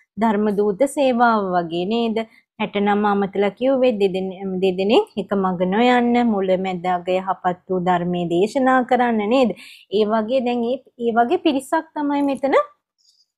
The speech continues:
සංවිධානය වුණේ. හරිද? ඒ පිරිස හරහා මේ අධ්‍යාපනය නගා සිටීමේ කාර්යභාරය එයාලට පවරලා ඒ හරහා හොඳ වැඩපිළිවෙලක් දියත් කරා.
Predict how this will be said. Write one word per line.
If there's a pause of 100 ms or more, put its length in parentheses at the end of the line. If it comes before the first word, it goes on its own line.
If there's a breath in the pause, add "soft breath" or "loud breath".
(200)
සංවිධානය
වුණේ.
හරිද? (380 loud breath)
ඒ
පිරිස (120)
හරහා
මේ
අධ්‍යාපනය
නගා
සිටීමේ
කාර්යභාරය
එයාලට (360 loud breath)
පවරලා
ඒ
හරහා (320)
හොඳ
වැඩපිළිවෙලක්
දියත්
කරා.